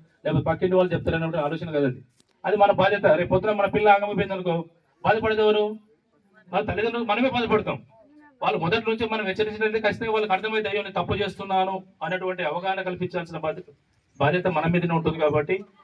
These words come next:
మీరు మనం తప్పుగా భావించొద్దు. "అరే, మన పిల్లల్ని మనం తప్పు పడితే ఎట్లా?" అని చెప్పి కాదు. తప్పు పడిన తర్వాత, రేపు చెడిపోయిన తర్వాత ఏమైపోతుంది? మనం వేస్ట్ అయిపోతాం అక్కడ. మన కుటుంబ పరువు కానీ, ఆ పిల్ల జీవితం కానీ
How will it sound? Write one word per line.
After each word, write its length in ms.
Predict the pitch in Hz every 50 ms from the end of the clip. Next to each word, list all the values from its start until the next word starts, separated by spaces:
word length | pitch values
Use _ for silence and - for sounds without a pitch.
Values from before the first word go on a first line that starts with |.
| _ - - 147
మీరు 100 | 143 -
మనం 160 | 160 156 143
తప్పుగా 340 | - 147 143 139 131 180 175
భావించొద్దు. 580 | 156 160 165 170 165 170 165 165 180 190 214 - - - - -
"అరే, 120 | - 175
మన 160 | 175 175 175 170
పిల్లల్ని 580 | - - 165 175 185 180 175 175 175 165 - - _ _ _ -
మనం 160 | 151 175 180
తప్పు 220 | 180 180 180 180
పడితే 240 | 180 175 175 175 180
ఎట్లా?" 200 | 170 - 170 170
అని 120 | 170 170
చెప్పి 120 | 156 - 151
కాదు. 340 | 151 151 143 127 113 - - - -
తప్పు 140 | 160 170 202
పడిన 200 | 202 208 214 214
తర్వాత, 180 | 208 202 202 196
రేపు 160 | 202 190 180
చెడిపోయిన 440 | 185 180 - 190 196 214 220 214 214
తర్వాత 180 | 214 208 214
ఏమైపోతుంది? 680 | 208 208 208 208 196 202 202 208 202 202 202 202 202 - _ _ _ _ _ _ _ _ _ _ _ _ _ - _ _ _ _ _ _ - -
మనం 160 | 196 220 220
వేస్ట్ 220 | 208 220 240 - 247
అయిపోతాం 280 | 214 220 214 196 190
అక్కడ. 240 | 170 156 147 - - - _ _ -
మన 100 | 143 156
కుటుంబ 340 | 147 165 165 180 180 185 185 185 180 180 170 -
పరువు 200 | - 170 180 180
కానీ, 300 | 180 185 180 180 185 185 - _ _ -
ఆ 40 | 143
పిల్ల 260 | 151 135 - 170 180
జీవితం 360 | 175 - - 175 180 180 175 175
కానీ 440 | 170 165 160 160 165 156 131 123